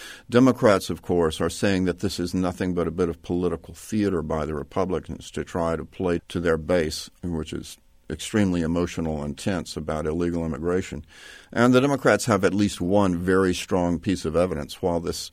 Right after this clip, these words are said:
sanctuary city bill would ban sanctuary cities, none of which exist in Florida, what isn't moving,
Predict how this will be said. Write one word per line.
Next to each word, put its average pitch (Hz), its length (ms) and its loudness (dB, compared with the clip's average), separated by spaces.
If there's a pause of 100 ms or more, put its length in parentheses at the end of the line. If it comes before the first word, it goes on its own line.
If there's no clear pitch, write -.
sanctuary 110 680 0
city 160 360 0
bill 82 480 -6 (680)
would 92 260 0
ban 120 320 6
sanctuary 92 680 0
cities, 87 480 0
none 95 200 2
of 82 140 -2
which 82 180 -4
exist 80 480 -4
in 85 140 -6
Florida, - 540 -10 (100)
what 98 200 6
isn't 135 380 2
moving, 80 640 -8